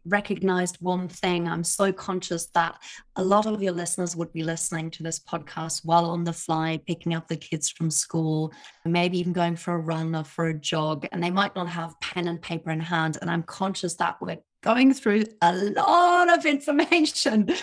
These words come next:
<laughs> So to avoid people having to listen back to it, I mean, they're more than happy to, but I've actually put together an exclusive free video training just for your listeners to give them as much value as possible. So people can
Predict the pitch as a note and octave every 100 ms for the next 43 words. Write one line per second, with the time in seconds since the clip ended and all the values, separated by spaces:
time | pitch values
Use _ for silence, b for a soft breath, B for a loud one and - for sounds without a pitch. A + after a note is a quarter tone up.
0 | - D#4 D4+ - B3+ A#3+ B3 B3 - C#4+
1 | C4 - A3+ G#3+ C4+ C#4 - C#4 C4+ A#3
2 | A3+ A3+ A#3+ G#3+ A#3 A3 D4 - C4 A3
3 | A3+ C4+ - A3 G3+ G3 G3 G3 G3 G#3
4 | G#3 G3+ G3+ G#3 G#3+ A3+ - F3 E3 F#3
5 | b b _ - G3 - - - - A3
6 | A3 A3+ A#3+ - G#3 - A#3+ - - G3
7 | G3+ F#3+ F#3+ G#3 F3 E3+ - F#3+ F3+ -
8 | - A3 A3 - F#3+ F3+ F3 E3 E3 D#3+
9 | - E3 D#3+ D#3+ D#3+ - G3+ - - F#3+
10 | F3 E3 E3 E3 - D3+ D#3+ - - F3
11 | F3+ F3 E3+ E3+ F3 E3 F3 F3+ - D#3
12 | D#3+ D#3 D#3 - - E3 - D3 D3+ B
13 | B - - G3 G#3+ A3 B3+ - - -
14 | G#3 G3 F#3+ F#3+ G3